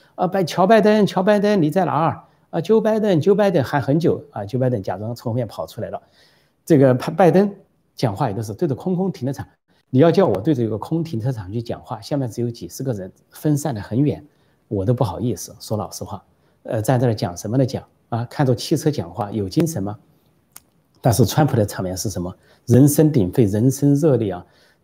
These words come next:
在这种大瘟疫的情况下，要保持社交都是大家都会小心的情况下，仍然有少则一万多，多则，呃，数万，甚至在宾州一个小镇，人口才一万七，就拥进了五万七的人，四方八面拥进来，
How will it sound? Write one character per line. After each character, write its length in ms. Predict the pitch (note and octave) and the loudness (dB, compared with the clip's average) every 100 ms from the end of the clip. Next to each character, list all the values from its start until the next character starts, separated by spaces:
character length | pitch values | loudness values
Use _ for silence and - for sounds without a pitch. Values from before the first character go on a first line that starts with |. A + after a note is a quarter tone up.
| - | -2
在 260 | F#3 D3+ D3 | 4 4 4
这 180 | - | 2
种 160 | D3 A2+ | 0 0
大 180 | F3+ D#3+ | 0 2
瘟 60 | |
疫 160 | F3 G#3+ | 2 2
的 80 | C3 | 0
情 220 | - F#2+ | -2 -10
况 120 | F2 | -10
下， 220 | F#2+ A#2 - _ - | -10 -10 -12 _ -6
要 180 | B2+ B2 | -2 0
保 160 | A2+ | -2
持 160 | G2 C3 | -4 -8
社 160 | - | -4
交 200 | C#3 D3 D3 - - | -2 -2 -6 -10 -6
都 80 | B2 | -6
是 120 | B2+ | -4
大 120 | C#3+ | -4
家 60 | B2+ | -2
都 140 | D#3+ | -4
会 220 | D#3+ C#3+ | -4 -6
小 200 | G2+ F#2 | -6 -12
心 140 | - F3+ | -8 -6
的 60 | |
情 120 | E3 - | -6 -8
况 120 | F#2 | -16
下， 160 | - - _ _ | -14 -16 _ _
仍 260 | - B2+ F#3+ | 0 4 4
然 200 | E3+ F#2+ | 2 0
有 140 | F#2 - _ _ | -8 -10 _ _
少 260 | - F#2 | -4 -4
则 120 | F2+ G#2 | -2 -4
一 160 | G#2 | -2
万 160 | B2+ A2 | -2 -2
多， 220 | G2+ G2+ - | -6 -10 -2
多 160 | C#3 | 0
则， 280 | C3 A2 - _ | 2 0 -2 _
呃， 220 | - F#2+ F#2 - | -12 -10 -12 -14
数 260 | - G#3 C#3 | 0 2 4
万， 180 | C#3+ - _ - | 0 -4 _ -10
甚 180 | - C3+ | 2 4
至 80 | |
在 60 | A#2 | 6
宾 180 | F3 E3+ | 6 6
州 140 | F3 | 6
一 80 | C#3+ | 4
个 80 | D3 | 2
小 240 | - E2 | 0 -8
镇， 220 | D#2 C3+ - _ _ _ _ | -6 -8 -8 _ _ _ _
人 180 | - C#3+ | 2 4
口 160 | G#3 D#3+ | 4 2
才 140 | D#3+ | 4
一 80 | D#3+ | 6
万 160 | F3 C3+ | 6 4
七， 240 | - F3 | 0 -6
就 160 | E3+ C#3+ | 0 2
拥 160 | F#3 | 2
进 140 | F3 D3+ | 2 -2
了 120 | A2 - _ _ | -2 -10 _ _
五 160 | A#2+ G#2+ | -4 0
万 180 | F3+ | 0
七 220 | C#3 - E3 | -2 -4 -4
的 80 | |
人， 160 | A#2 F2 _ | -4 -6 _
四 240 | - - B2+ | -14 -8 -6
方 140 | C3 | -6
八 100 | A#2+ | -6
面 120 | A2+ | -6
拥 140 | B2 B2+ | -4 -4
进 160 | A#2+ | -6
来， 140 | F#2 | -12